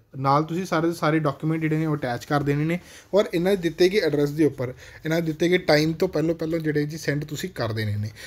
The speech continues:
ਸੋ ਉਹ ਤੁਸੀਂ ਚੈੱਕ ਕਰ ਲੈਣਾ। ਨੋਟੀਫਿਕੇਸ਼ਨ ਜਿਹੜਾ ਜੀ ਲਿੰਕ ਤੁਹਾਨੂੰ ਡਿਸਕ੍ਰਿਪਸ਼ਨ 'ਚ ਮੈਂ ਦੇ ਦੇਵਾਂਗਾ। ਨੋਟੀਫਿਕੇਸ਼ਨ ਪਲੱਸ ਪੀ ਡੀ ਐਫ ਦੋਨੋਂ ਤੁਸੀਂ ਡਾਊਨਲੋਡ ਕਰ ਪਾਓਗੇ।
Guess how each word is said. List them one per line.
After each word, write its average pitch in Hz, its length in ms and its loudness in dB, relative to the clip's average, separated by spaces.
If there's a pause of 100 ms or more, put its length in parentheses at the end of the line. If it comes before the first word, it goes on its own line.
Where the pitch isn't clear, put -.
(120)
ਸੋ - 200 -6
ਉਹ 165 140 6
ਤੁਸੀਂ 180 220 0
ਚੈੱਕ 151 260 0
ਕਰ 165 160 2
ਲੈਣਾ। 170 220 0
ਨੋਟੀਫਿਕੇਸ਼ਨ 151 720 0
ਜਿਹੜਾ 165 240 4
ਜੀ 165 140 -2
ਲਿੰਕ 156 340 0
ਤੁਹਾਨੂੰ 160 260 0
ਡਿਸਕ੍ਰਿਪਸ਼ਨ 147 480 -2
'ਚ 156 40 -4
ਮੈਂ 156 140 0
ਦੇ 131 120 0
ਦੇਵਾਂਗਾ। 139 420 0 (320)
ਨੋਟੀਫਿਕੇਸ਼ਨ 180 640 2
ਪਲੱਸ 196 260 -4
ਪੀ 165 160 0
ਡੀ 160 100 4
ਐਫ 175 80 2
ਦੋਨੋਂ 156 260 0
ਤੁਸੀਂ 165 220 -6
ਡਾਊਨਲੋਡ 147 380 0
ਕਰ 123 180 -4
ਪਾਓਗੇ। 117 380 -6